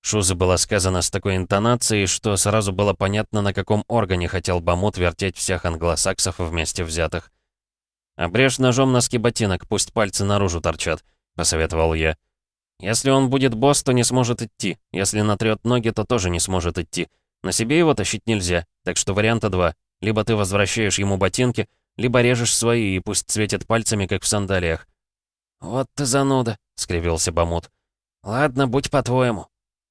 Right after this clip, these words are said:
Через пару минут было все готово, и мы выдвинулись в сторону остовов трехэтажек. Я шел первым, разведывал дорогу и прокладывал путь. Вторым двигался пленный, замыкал Бамут, следя за пленником.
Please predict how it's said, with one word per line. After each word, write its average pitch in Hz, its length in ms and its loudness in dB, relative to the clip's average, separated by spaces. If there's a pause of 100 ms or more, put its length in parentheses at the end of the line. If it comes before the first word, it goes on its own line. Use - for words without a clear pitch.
(580)
Через 120 320 2
пару 135 200 4
минут 135 280 4
было 120 220 4
все 117 220 0
готово, 92 520 2 (160)
и 92 100 -2
мы 92 180 0
выдвинулись 95 520 0
в - 80 -8
сторону 107 520 0
остовов 87 460 0
трехэтажек. 85 760 -2 (540)
Я 113 160 0
шел 131 240 4
первым, 95 560 0
разведывал 90 560 2
дорогу 90 420 2
и 82 60 2
прокладывал 87 640 0
путь. - 340 -6 (320)
Вторым 107 340 2
двигался 92 460 2
пленный, 90 640 -2
замыкал 85 480 -2
Бамут, 90 380 -2
следя 85 320 -2
за 82 140 -2
пленником. 80 600 -4